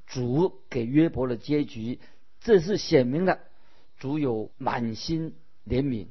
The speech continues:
大有慈悲。”那这是我们听众朋友，当你遇到苦难的时候，遇到家庭的各种难处的时候，要记得神正在磨练你，要让你生出谦卑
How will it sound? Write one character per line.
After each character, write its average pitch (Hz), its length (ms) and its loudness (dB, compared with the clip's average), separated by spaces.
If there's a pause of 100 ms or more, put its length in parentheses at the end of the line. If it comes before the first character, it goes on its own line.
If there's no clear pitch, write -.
(100)
大 131 160 -2
有 95 120 -6
慈 - 220 -10
悲。” 110 260 -4 (340)
那 113 100 -6
这 127 120 -2
是 117 120 -2
我 104 100 0
们 107 160 -6
听 127 140 -4
众 107 80 -4
朋 107 120 -6
友， 101 200 -4 (380)
当 135 180 -2
你 107 200 -8
遇 143 120 -6
到 120 100 0
苦 - 240 -8
难 127 160 -2
的 117 100 -4
时 127 140 -4
候， - 220 -2 (320)
遇 170 100 -4
到 143 280 4 (600)
家 147 220 -4
庭 131 260 -2
的 139 100 -2
各 190 280 2
种 139 240 -4
难 156 360 -6
处 208 140 -4
的 165 120 0
时 147 120 6
候， 165 200 6 (120)
要 143 140 -2
记 - 180 -6
得 117 260 -4 (320)
神 127 460 -2 (100)
正 139 140 -2
在 127 100 2
磨 117 240 0
练 131 220 0
你， 80 160 -10 (300)
要 120 340 2 (160)
让 135 160 0
你 113 180 -6 (360)
生 180 240 0
出 170 340 0
谦 170 320 0
卑 165 220 0